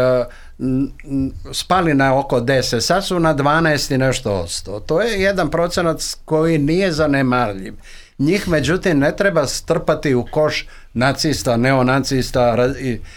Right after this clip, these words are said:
jer u toj grupaciji ima mnogo nezadovoljnog sveta iz socijaldemokratske, recimo, partije, iz hrišćansko-demokratske unije, nezadovoljnih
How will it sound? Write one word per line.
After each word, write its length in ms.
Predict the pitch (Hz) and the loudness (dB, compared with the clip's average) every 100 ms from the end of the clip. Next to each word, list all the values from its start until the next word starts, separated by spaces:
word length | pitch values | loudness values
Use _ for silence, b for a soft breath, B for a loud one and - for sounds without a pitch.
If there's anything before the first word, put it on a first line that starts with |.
| B | B
jer 180 | 135 139 | 0 2
u 120 | 131 | 2
toj 300 | - 190 202 | 2 2 2
grupaciji 760 | 151 165 160 160 107 101 120 117 | 2 2 2 2 2 0 0 0
ima 160 | 156 170 | 2 2
mnogo 280 | 180 175 160 | 2 2 2
nezadovoljnog 680 | 180 180 156 151 139 135 | 2 2 2 2 2 0
sveta 380 | - 156 160 147 | 0 0 0 0
iz 140 | 131 - | -2 0
socijaldemokratske, 1080 | 196 208 196 123 110 113 123 110 - 117 | -2 0 0 0 0 0 -2 -4 -4 -4
recimo, 400 | 117 113 123 135 | -2 -4 -6 -8
partije, 520 | 135 165 190 196 196 B B B B | -4 -4 -4 -6 -6 B B B B
iz 180 | 139 127 | -4 -2
hrišćansko-demokratske 1400 | 180 233 - 190 147 147 127 131 147 165 147 117 - 107 | 0 0 0 0 0 0 0 2 0 0 -2 -2 -2 0
unije, 540 | 117 127 139 151 175 - B B B - | 0 2 2 0 -2 -8 B B B -4
nezadovoljnih 880 | 127 160 175 160 156 147 143 139 - | 0 2 2 2 4 4 4 2 0